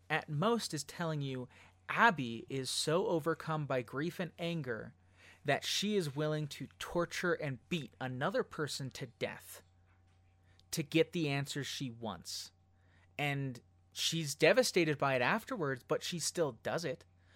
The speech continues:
You can't choose not to because it's not your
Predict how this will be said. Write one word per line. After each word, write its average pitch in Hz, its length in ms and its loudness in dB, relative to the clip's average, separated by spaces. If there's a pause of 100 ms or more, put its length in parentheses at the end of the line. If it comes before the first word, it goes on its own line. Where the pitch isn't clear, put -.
(140)
You 156 140 -2
can't 226 300 0
choose 180 280 -2
not 165 300 0
to 156 180 0
because 160 360 -2
it's - 160 -4
not 165 340 4 (320)
your 160 400 8